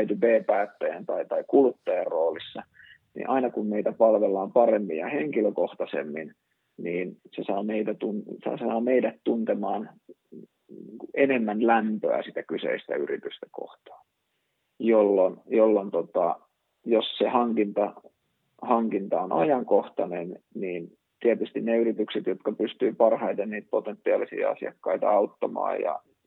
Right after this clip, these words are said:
ja palvelemaan siinä ostopolulla kohti, kohti sitä ostotapahtumaa, niin ne on niinku kaikista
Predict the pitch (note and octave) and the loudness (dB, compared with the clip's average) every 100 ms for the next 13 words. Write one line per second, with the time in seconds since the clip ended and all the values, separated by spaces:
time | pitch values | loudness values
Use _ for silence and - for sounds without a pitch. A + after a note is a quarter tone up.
0 | - G2 - - - A2+ A2 - F2+ E2+ | -14 -12 -6 -6 6 8 8 4 2 0
1 | - - - _ - - G#2 - - - | -2 -4 -4 _ -6 -2 -2 -2 -6 0
2 | F2+ F#2 - - A#2 - - - - - | 2 2 0 0 -4 -4 -8 -8 -4 -4
3 | A#2 - - - - - - - - - | -4 -10 -4 -2 -2 -4 -8 -4 -6 -6
4 | - - - - - - - - - - | -12 -10 -10 -10 -10 -10 -10 -12 -4 -4
5 | - - - | -4 -8 -14